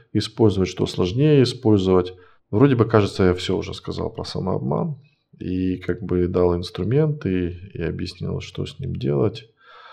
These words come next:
А, главное, чтобы вас это не пугало и не останавливало. Если вас будет останавливать практика работы с самообманом, то вы не добьётесь никаких результатов.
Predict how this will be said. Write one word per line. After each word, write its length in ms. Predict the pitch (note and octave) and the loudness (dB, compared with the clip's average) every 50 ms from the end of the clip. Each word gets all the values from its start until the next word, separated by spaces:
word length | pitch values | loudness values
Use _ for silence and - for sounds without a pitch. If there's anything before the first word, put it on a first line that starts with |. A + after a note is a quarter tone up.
| - - _ _ _ | -20 -20 _ _ _
А, 560 | - - - - - - F#2 F#2 - F2+ F#2 | -8 -6 -4 -2 -2 -2 -4 -4 -4 -4 -6
главное, 460 | G2 G#2 G#2 B2 D3 D#3 C#3 B2 A2+ | -4 0 4 6 6 6 8 6 4
чтобы 600 | G#2+ - - - G2 F#2+ F#2 F#2+ F#2+ F#2 F2 F2 - - - _ _ _ _ _ _ | 2 2 0 -2 -2 2 4 4 4 4 2 0 -4 -14 -20 _ _ _ _ _ _
вас 460 | - - - E2 F#2 G2+ G2 - - | -20 -16 -14 -6 -2 -2 -2 -2 -2
это 140 | F#2 F#2 F2+ | -2 -2 0
не 120 | F#2 F#2 | 0 0
пугало 400 | F#2 - F#2+ G#2 B2 C3+ C#3+ B2 | -2 -2 -4 -2 0 2 2 2
и 80 | G2+ F2+ | 2 2
не 100 | F2+ F2+ | 2 2
останавливало. 800 | F#2 F2+ - - E2+ E2 C#2+ - - - - - - - - _ _ _ _ _ _ _ _ _ _ _ _ _ - - _ - - - _ _ _ | 0 0 0 -2 -2 -2 -4 -6 -8 -12 -14 -14 -16 -16 -18 _ _ _ _ _ _ _ _ _ _ _ _ _ -20 -20 _ -20 -20 -20 _ _ _
Если 360 | F#2+ G2 G2+ G2+ - - - | -8 -4 -4 -4 -4 -2 0
вас 400 | F#2+ F#2 F2+ F2 - - - - - | 2 2 2 2 -2 -10 -12 -12 -10
будет 380 | - F2+ F#2 F2+ F#2 F2 - | -6 -6 -4 -4 -6 -6 -6
останавливать 760 | - - - - A2+ B2+ D3+ D#3+ D#3+ D#3 C#3+ C3+ C3 A#2 - - - - - - - - _ _ _ | -10 -8 -6 -4 0 2 4 4 6 6 6 6 4 2 0 -8 -18 -20 -20 -20 -20 -20 _ _ _
практика 460 | - G#2 G2+ - - F#2+ F2+ - F#2+ | 4 4 4 4 0 -4 -2 2 2
работы 340 | - F#2 F#2 F#2 F2+ - - | 2 2 2 0 -2 -4 -10
с 60 | - | -6
самообманом, 920 | - F#2 F2 F2 E2+ F2 F2 - E2 E2+ E2+ E2+ E2+ E2+ E2+ F2 - - _ - _ _ _ _ _ _ _ _ _ _ _ _ _ _ | -4 -2 -2 0 -2 -2 -4 -2 -2 -2 -2 0 -2 -4 -6 -6 -12 -16 _ -20 _ _ _ _ _ _ _ _ _ _ _ _ _ _
то 320 | - G2 G2+ G2 F#2 F2+ | -4 -2 -2 -2 -2 -2
вы 200 | E2+ F2+ F#2+ F#2+ | -4 -4 -4 -2
не 280 | F#2+ F#2+ F#2+ F#2 F#2 F#2+ | -2 -2 -4 -2 -2 0
добьётесь 520 | F#2 F#2 F2 F2+ F2+ F2 F2+ - - - | -2 -2 0 0 -2 -2 -4 -8 -14 -16
никаких 440 | - - _ - _ - - - - | -18 -20 _ -20 _ -20 -20 -8 -6
результатов. 560 | F2+ F2 - - - - - - A#2+ - - | -6 -6 -6 -14 -16 -16 -16 -16 -16 -18 -20